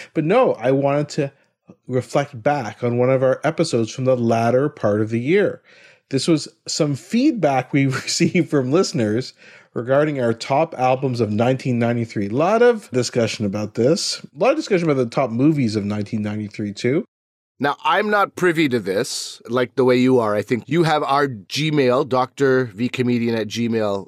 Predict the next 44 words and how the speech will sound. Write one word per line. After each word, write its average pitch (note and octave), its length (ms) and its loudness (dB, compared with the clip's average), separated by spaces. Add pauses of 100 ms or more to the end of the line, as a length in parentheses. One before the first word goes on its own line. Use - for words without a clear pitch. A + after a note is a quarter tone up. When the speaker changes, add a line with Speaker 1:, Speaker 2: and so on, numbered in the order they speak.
(140)
Speaker 2:
forwarded A#2 680 2
to B2 100 -2
your A2+ 360 2
email. G#2+ 340 0
So G2+ 420 0
you B2+ 200 0
get C#3 240 0
this. - 340 -2
Did A2+ 120 -2
people A#2+ 240 -2
give A#2 220 0
you A#2+ 140 2
a - 20 2
lot A#2+ 200 2
of B2 80 -6
grief, C#3+ 340 -4
or A#2 60 0
did G#2 180 -4
they G#2 100 0
give F#2+ 200 -4
me G2 100 -4
a F#2+ 80 -2
lot F2+ 180 -4
of F2 60 -8
grief? F#3 160 -6 (220)
Speaker 1:
It's F#2 80 -6
Speaker 2:
What C#3 180 2
Speaker 1:
a - 20 2
Speaker 2:
is C#3 60 0
Speaker 1:
bit, D3 180 0
Speaker 2:
it? D#3 60 -6
Speaker 1:
it's C#3+ 180 -4
a D3+ 80 2
bit C#3 220 -2
of C3 100 -8
column C3+ 380 0
A B2+ 120 2
and C3 80 2
a B2 40 -2
bit A#2+ 140 0
of A#2 100 -2
column D3 320 0
Speaker 2:
How D#3+ 60 -4
Speaker 1:
B. E3+ 300 -2